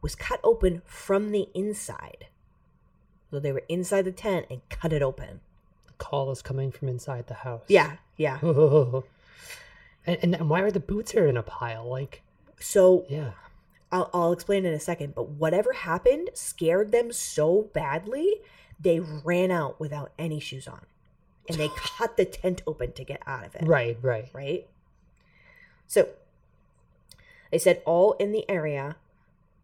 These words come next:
Speaker 1: um, you could see footprints running away in different directions. Some of the hikers had been wearing a boot. There was, like, one person wearing one boot.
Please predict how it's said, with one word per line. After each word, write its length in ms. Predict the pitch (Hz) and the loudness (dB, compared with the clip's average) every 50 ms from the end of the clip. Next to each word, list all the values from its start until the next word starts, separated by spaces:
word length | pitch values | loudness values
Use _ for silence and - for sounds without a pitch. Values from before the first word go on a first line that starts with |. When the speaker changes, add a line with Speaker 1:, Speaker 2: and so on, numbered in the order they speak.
| _ - | _ -18
Speaker 1:
um, 320 | - 151 147 143 139 143 147 _ _ _ _ _ | -16 -12 -10 -10 -10 -10 -12 _ _ _ _ _
you 180 | - 165 185 196 | -10 -6 -6 -6
could 160 | - - 165 | -6 -6 -8
see 200 | - - - 156 | -6 -6 -6 -6
footprints 720 | 151 - - - - 277 554 - - - 208 180 180 - - _ _ _ - | -8 -8 -4 2 2 2 2 0 0 0 0 0 0 -6 -14 _ _ _ -8
running 380 | 160 170 180 180 185 202 202 | 0 2 2 4 4 2 4
away 260 | 180 175 170 165 156 | 4 4 4 4 2
in 100 | 156 151 | 2 -2
different 300 | 143 147 139 - 143 139 | -4 -6 -6 -6 -8 -8
directions. 680 | - 139 113 - - - - - - - - - - - _ _ _ _ _ _ _ - | -6 -6 -8 -8 -10 -14 -16 -18 -18 -18 -18 -20 -20 -20 _ _ _ _ _ _ _ -18
Some 360 | - - - - 170 170 185 | -14 -10 -4 -2 0 0 0
of 180 | 226 240 - | 0 -2 0
the 100 | - 508 | -2 -2
hikers 420 | 494 - 214 220 214 202 196 190 - | 0 2 2 2 2 2 0 0 0
had 180 | - 180 165 | -4 -4 -2
been 180 | - 165 165 151 | -2 -2 -2 0
wearing 400 | 160 151 147 156 147 151 151 - - _ _ - | 0 0 2 2 0 -2 -4 -8 -12 _ _ 2
a 220 | 180 175 180 220 240 | 6 8 8 8 8
boot. 480 | 196 208 196 180 208 208 - - - - _ - _ _ _ _ _ _ _ _ _ _ _ _ _ _ _ | 6 0 0 0 -2 -6 -10 -12 -14 -16 _ -20 _ _ _ _ _ _ _ _ _ _ _ _ _ _ _
There 100 | - 165 | 0 0
was, 100 | 160 151 | 2 2
like, 140 | 160 143 - | 2 -2 -2
one 300 | - 147 160 175 180 190 | -2 0 2 4 4 4
person 340 | 185 196 185 185 185 180 170 | 4 4 4 4 4 2 -2
wearing 300 | 165 160 156 147 147 151 | 0 0 -2 -2 -4 -2
one 180 | 147 147 143 139 | -2 -2 -2 -2
boot. 260 | 147 - - - | -4 -6 -6 -6